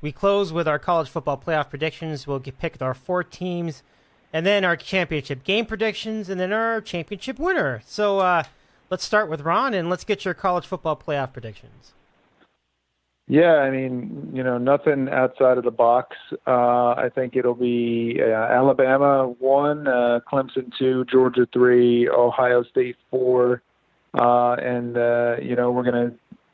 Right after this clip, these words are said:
Speaker 2: see, and I, I know it's not exciting, but we're gonna see Clemson, Alabama five, uh, in the title game. And I think Clemson, uh, wins again. I just, uh,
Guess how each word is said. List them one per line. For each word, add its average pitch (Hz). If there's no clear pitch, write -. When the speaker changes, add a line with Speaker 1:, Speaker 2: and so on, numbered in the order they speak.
Speaker 2:
see, 127
and 123
I, 120
I 120
know 120
it's 117
not 127
exciting, 160
but 131
we're 131
gonna 123
see 127
Clemson, 139
Alabama 120
five, 123
uh, 120
in 123
the 117
title 135
game. 131
And 120
I 120
think 127
Clemson, 131
uh, 120
wins 135
again. 131
I 113
just, -
uh, 120